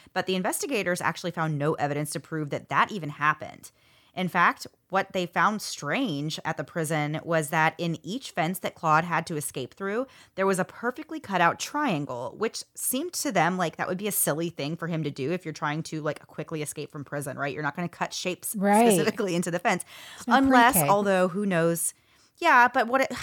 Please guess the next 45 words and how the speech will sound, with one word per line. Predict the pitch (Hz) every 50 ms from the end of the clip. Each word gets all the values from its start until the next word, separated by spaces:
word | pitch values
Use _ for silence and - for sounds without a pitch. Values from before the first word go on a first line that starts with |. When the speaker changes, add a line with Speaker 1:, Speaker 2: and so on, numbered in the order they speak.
| - - -
Speaker 1:
who | 294 302
knows | 247 196 175 175
how | - 190
long | 170 160 147 156 160
he | 160
had | 156 143
been | 135 147 147
planning | - - 151 135 135 131 131
this? | - - -
Maybe | 180 170 170 175 196
he | 196 - 202
came | - - 190 160 160
up | 160 160
with | 170 165
the | - 160
idea | 151 156 156 151 147 151 156
and | - 160 156
was | 156 143 160
like, | 151 139 - - - _
"The | 175 - - _ -
easiest | 175 170 151 170 170 180 175 - - _
hole | - - - 170 151 156 180
for | - 185
me | 170 165
to | 160
get | 160 175 - -
through | 190 190
this | 180 185 - -
fence | 202 180 180 -
is | 151 -
gonna | 170 147 139
be | - 147
a | 147
triangle." | - - 151 147 156 151 -
Maybe | 165 185 202 233 233
he | 233 240
had | 190 180 185 185
a | 151 135
plan | - - - - 139
for | - 147
that. | - - - -
Speaker 2:
True, | - 285 277
Speaker 1:
Who | 240 226
knows? | 156 - -
Speaker 2:
true. | - 190 175 180